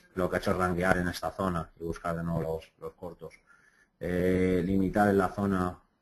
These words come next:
esto es, fijaros que sobre todo pues se va a dar movimiento de,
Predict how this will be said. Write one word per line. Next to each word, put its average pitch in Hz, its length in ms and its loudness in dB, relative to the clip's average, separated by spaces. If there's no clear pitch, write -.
esto 82 340 -10
es, - 180 -12
fijaros 92 440 -2
que 92 480 -4
sobre 90 320 -4
todo 90 320 -2
pues 87 160 -4
se 90 80 -6
va 87 120 0
a 85 40 -2
dar 87 360 -2
movimiento 92 640 0
de, 82 460 -2